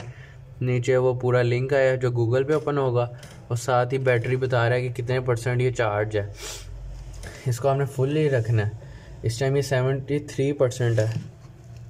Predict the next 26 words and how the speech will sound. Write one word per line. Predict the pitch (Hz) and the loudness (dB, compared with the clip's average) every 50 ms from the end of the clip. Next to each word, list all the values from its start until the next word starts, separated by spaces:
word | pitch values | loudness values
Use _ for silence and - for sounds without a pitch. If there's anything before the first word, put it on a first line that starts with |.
| - - - - - - - - - - - - - - - | -18 -20 -20 -20 -20 -20 -20 -20 -20 -20 -20 -20 -20 -20 -8
ठीक | - 123 120 120 | -4 -2 0 0
है। | 147 143 - 135 - - - - - - - - - - | 0 -2 -4 -8 -16 -20 -20 -20 -20 -20 -20 -14 -6 -2
और | 123 117 120 120 120 | 2 4 4 4 4
ये | 123 123 131 | 4 4 4
इसने | 127 120 135 131 131 | 2 2 0 0 2
अभी | 131 131 131 | 2 4 4
address | 127 120 123 123 123 120 - | 4 4 4 2 2 2 0
भी | 151 | 0
बता | 147 147 147 139 135 | 2 4 4 4 4
दिया | 131 131 135 139 | 4 4 2 2
और | 135 139 | 4 2
हमें | 131 120 120 | 2 2 2
location | 117 120 123 127 120 - - 139 | 0 0 0 -2 -2 -2 -2 -2
भी | 135 135 | 0 0
बता | 131 131 135 123 117 | 0 2 2 2 2
दी | 117 127 135 | 2 2 0
है | 139 135 | 0 0
जहाँ | 131 123 123 123 127 | 0 0 2 0 0
पे | 127 131 127 | 0 0 0
ये | 127 127 | 0 0
device | 127 127 117 113 110 107 113 113 - - | 0 0 2 2 2 2 2 0 -2 -4
है। | 117 107 101 101 101 - - - - - - - - - - - - - - - - - - - - - - - - - | -4 -2 -2 -4 -6 -8 -12 -20 -20 -20 -20 -20 -20 -20 -20 -20 -20 -20 -20 -16 -14 -12 -12 -12 -12 -14 -14 -16 -16 -12
हाँ, | - - 123 127 | -6 -2 0 0
मैं | 131 131 | 0 0
simple | 131 - 139 131 135 135 151 151 143 139 | 0 0 0 0 0 2 2 0 0 0
इसको | 143 131 123 117 - - 139 135 | 0 -2 -4 -4 -2 -2 -2 -2